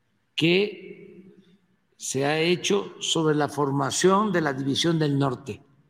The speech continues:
su trabajo de investigación.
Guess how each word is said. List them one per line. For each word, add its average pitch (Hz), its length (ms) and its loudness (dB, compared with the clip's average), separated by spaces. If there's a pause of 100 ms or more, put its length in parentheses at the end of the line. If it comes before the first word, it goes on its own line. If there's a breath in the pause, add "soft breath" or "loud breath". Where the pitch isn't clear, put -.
(600)
su 147 260 -2
trabajo 135 500 0 (120)
de 110 80 -8
investigación. 113 640 -6